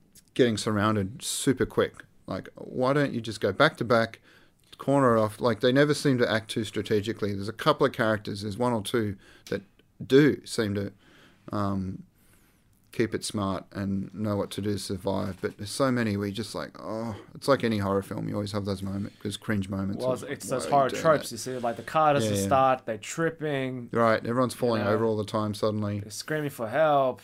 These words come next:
Speaker 2: It's like, yeah.
Speaker 1: Yeah, a lot of pointless
Speaker 2: Or the po-,
Speaker 1: carrying on, like,
Speaker 2: phone doesn't work.
Speaker 1: s-, like, spazzing out and like, "What do I do now? What do I," and, and, and yelling at each other, and it's just like,
Speaker 2: Yeah.
Speaker 1: you know, you're about to get eaten.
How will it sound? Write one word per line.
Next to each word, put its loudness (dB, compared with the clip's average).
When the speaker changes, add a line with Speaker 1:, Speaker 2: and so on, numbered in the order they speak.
Speaker 2:
It's -20
like, -14
yeah. 0
Speaker 1:
Yeah, 10
a 8
lot 8
of 2
pointless 2
Speaker 2:
Or -4
the -8
po-, -10
Speaker 1:
carrying 4
on, 4
like, 2
Speaker 2:
phone 0
doesn't -2
work. -2
Speaker 1:
s-, -12
like, 0
spazzing 2
out 2
and -2
like, -2
"What 4
do 6
I 6
do 2
now? 2
What 2
do 4
I," 4
and, 0
and, -4
and -2
yelling 4
at 4
each 2
other, 4
and -4
it's -10
just -8
like, -2
Speaker 2:
Yeah. -14
Speaker 1:
you -6
know, -2
you're 0
about 2
to -4
get -2
eaten. -4